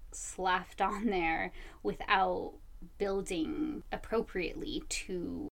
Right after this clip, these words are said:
it making sense and it being meaningful and things like that. And as someone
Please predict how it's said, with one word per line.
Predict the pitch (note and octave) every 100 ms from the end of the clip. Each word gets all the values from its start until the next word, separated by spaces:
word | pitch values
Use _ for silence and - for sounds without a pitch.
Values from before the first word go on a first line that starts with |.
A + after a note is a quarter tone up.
| -
it | A#3+ G3
making | G3 - F#3+
sense | - A#3+ A#3+ G3 - - -
and | G3+ F3 F3
it | -
being | F3+ F#3 F#3+
meaningful | G#3 A3 G#3 - F#3 E3 D#3
and | F3+
things | - - -
like | - -
that. | - - - - - - - - - -
And | G#3 F3 E3 - - - - - -
as | A3+ -
someone | B3+ G#3+ G3+ F#3+